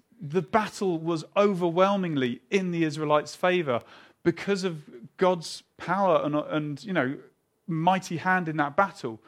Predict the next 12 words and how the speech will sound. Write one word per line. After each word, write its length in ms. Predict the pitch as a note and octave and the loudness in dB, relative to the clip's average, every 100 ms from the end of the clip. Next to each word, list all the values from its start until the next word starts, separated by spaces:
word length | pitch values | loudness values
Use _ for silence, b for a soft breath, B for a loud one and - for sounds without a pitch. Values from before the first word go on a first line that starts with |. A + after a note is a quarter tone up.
| B B B - | B B B -6
Blood 340 | E3 G3+ F#3 G#3+ | 4 4 4 -6
was 460 | D3+ E3 F#3 E3+ - | -4 2 2 0 -8
shed. 520 | - G3+ G3+ A#2+ - _ _ _ _ _ _ _ _ _ _ - G3 | -4 -2 -2 -2 -6 _ _ _ _ _ _ _ _ _ _ -18 -6
We 140 | F3+ | -6
can't 300 | - G#3 G3 | 0 -2 4
get 100 | F3+ | 2
away 200 | E3+ F#3 | 4 2
from, 180 | F3+ E3 | 0 -6
we 80 | E3+ | -4
can't 260 | G3+ A3 | -2 -2
just 160 | F3 D3+ | -2 0
say, 240 | F3 D#3 | 2 2